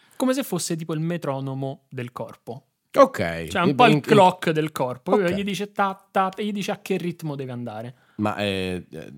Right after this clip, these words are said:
Speaker 2: a che ritmo deve andare? A che?
Speaker 1: A che ritmo deve andare tutto il corpo. A che
Speaker 2: Ah,
Speaker 1: ritmo
Speaker 2: tutto
Speaker 1: deve
Speaker 2: il corpo.
Speaker 1: funzionare.
Speaker 2: Ah, minchia, quindi una cosa da venti grammi
Speaker 1: Esatto.
Speaker 2: gestisce una cosa così importante.
Speaker 1: Esattamente.
Speaker 2: Ok.
Speaker 1: Il che rende divertente la cosa, perché poi, mo, ad oggi tutti, cioè diverse persone ti dicono: "Io ho problemi di tiro-, di tiroide,
Speaker 2: Eh sì,
Speaker 1: io ho
Speaker 2: certo.
Speaker 1: questo, io ho quell'altro".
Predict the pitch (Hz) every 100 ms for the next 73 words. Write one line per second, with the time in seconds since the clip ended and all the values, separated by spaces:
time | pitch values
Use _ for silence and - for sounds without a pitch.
0 | 53 - - 98 92 95 98 120 135 -
1 | 90 - _ - - - 190 190 185 185
2 | 208 170 - - 151 196 123 - - _
3 | _ 165 180 208 202 185 180 180 160 175
4 | 147 - 175 156 120 - 277 135 82 156
5 | - - 135 120 123 143 131 139 151 147
6 | 180 175 135 117 - 135 - 117 120 120
7 | 120 - - 117 85 - 247 135 123 117
8 | 131 - - - - - _ _ 285 269
9 | 73 - - - 233 156 117 123 127 -
10 | _ _ _ 151 127 127 - 123 123 120
11 | 165 131 131 151 139 117 233 151 127 -
12 | 151 147 151 139 120 131 - 123 - 123
13 | 123 139 - 139 135 147 123 135 123 120
14 | 123 131 127 120 123 139 170 156 165 135
15 | 127 160 139 139 165 220 175 143 - 139
16 | - 131 131 - 226 123 123 123 143